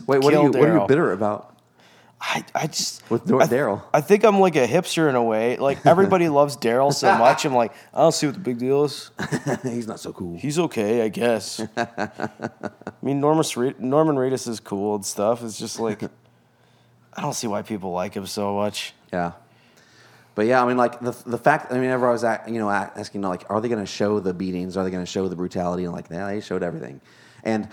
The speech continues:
Speaker 1: I think the part, the part that made me so uncomfortable, like, whenever I was like, "Okay, this is too much,"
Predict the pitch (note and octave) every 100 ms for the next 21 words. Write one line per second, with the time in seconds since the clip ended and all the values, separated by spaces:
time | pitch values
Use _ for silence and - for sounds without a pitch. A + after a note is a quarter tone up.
0 | - - A#2 C3+ C3 D3+ B2+ A2+ B2 F3
1 | C#3+ C#3 A#2+ B2+ C3+ A2 G2 G2+ F#2 F#2+
2 | F#2+ F#2 G2+ G#2 G2 A2+ A2+ G2 F2+ A2
3 | - F2+ - F#3+ - G2 F#2 - -